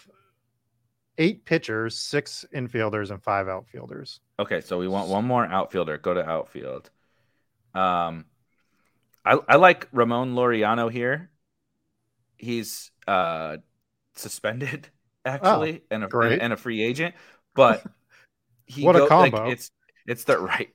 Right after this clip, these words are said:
Speaker 2: exactly.
Speaker 1: You really sold
Speaker 2: It's
Speaker 1: me on him.
Speaker 2: uh, he's literally not gonna play. He doesn't have a team, and he's suspended. So this is why I like him, and I call him.
Speaker 1: <laughs>
Speaker 2: But he's like,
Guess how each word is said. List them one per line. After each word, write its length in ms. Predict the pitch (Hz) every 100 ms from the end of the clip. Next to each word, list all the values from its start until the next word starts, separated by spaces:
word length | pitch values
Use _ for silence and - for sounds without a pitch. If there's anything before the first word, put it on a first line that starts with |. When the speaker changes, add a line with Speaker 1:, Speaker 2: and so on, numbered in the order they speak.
| -
Speaker 2:
exactly. 380 | 98 104 156 156
Speaker 1:
You 60 |
really 260 | 196 240 233
sold 260 | - 202
Speaker 2:
It's 140 | 196 147
Speaker 1:
me 100 | 135
on 200 | 117 107
him. 220 | 107 160 _ _ _ _ _ - - -
Speaker 2:
uh, 260 | 127 123
he's 260 | 120 156 135
literally 520 | 165 214 208 202 185
not 220 | 165 156 165
gonna 160 | 156
play. 200 | - 147
He 60 | 147
doesn't 240 | 139 139
have 140 | 135 123
a 40 |
team, 280 | - 127 123
and 100 | 117
he's 120 | 110
suspended. 520 | - - 101 87 80 -
So 180 | 135
this 180 | 110 135
is 120 | 139
why 160 | 135 113
I 40 |
like 220 | 101 90 -
him, 180 | 85 - _ _ - -
and 100 | 98
I 80 | 101
call 260 | 101 92
him. 120 | 82 403
Speaker 1:
<laughs> 40 | - - - 415 - 415 - - _ - _ - _ - - -
Speaker 2:
But 200 | 156 147 _
he's 320 | 185 190 165
like, 300 | 143 120 -